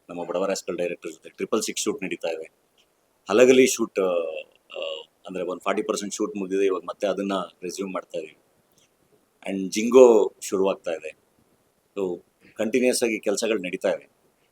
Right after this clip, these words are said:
Definitely, I think as an actor, I mean, safe and second, ಒಳ್ಳೊಳ್ಳೆ ನಿರ್ದೇಶಕರು ಎಲ್ರು, ಆ, ಶಂಕರ್ ಗುರು ಇರ್ಲಿ, ಅಥವಾ ಹೇಮಂತ್ ರಾವ್ ಇರ್ಲಿ, ಅಥವಾ ನಮ್ ಶಶಾಂಕ್ ಸೋಗಲ್ ಇರ್ಲಿ,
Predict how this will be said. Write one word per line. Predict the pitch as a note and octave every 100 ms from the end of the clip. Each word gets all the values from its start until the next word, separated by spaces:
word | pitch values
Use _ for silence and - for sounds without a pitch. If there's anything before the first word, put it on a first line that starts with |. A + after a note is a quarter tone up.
| _
Definitely, | A2 A2+ C#3 C3+ C#3 A#2+ G2 - _ _ G#2
I |
think | A#2+ A#2
as | A2
an | A#2 A#2
actor, | - B2+ A#2+
I |
mean, | A2+ -
safe | A2+ A#2
and | G#2+ G2+
second, | A2 G#2 G#2 G2 - _ _ -
ಒಳ್ಳೊಳ್ಳೆ | G#2 A#2+ A#2+
ನಿರ್ದೇಶಕರು | G#2+ G2+ A#2 A#2 F#2 F2+
ಎಲ್ರು, | F#2+ G2+ F2+ _ _ _ _ _ _ -
ಆ, | E2 E2+
ಶಂಕರ್ | F#2+ F#2+ A2
ಗುರು | G2+ G2+
ಇರ್ಲಿ, | G2+ F#2 F#2+ F#2+
ಅಥವಾ | F2+ F2+ F2 E2
ಹೇಮಂತ್ | F2 G2+ G2+
ರಾವ್ | G2+ F#2+
ಇರ್ಲಿ, | E2+ F2 F2 F2 _ _ _
ಅಥವಾ | F2+ F#2+
ನಮ್ | F2+
ಶಶಾಂಕ್ | F2 F2 A2 A2+
ಸೋಗಲ್ | A2+ G2 F#2+
ಇರ್ಲಿ, | E2+ E2 E2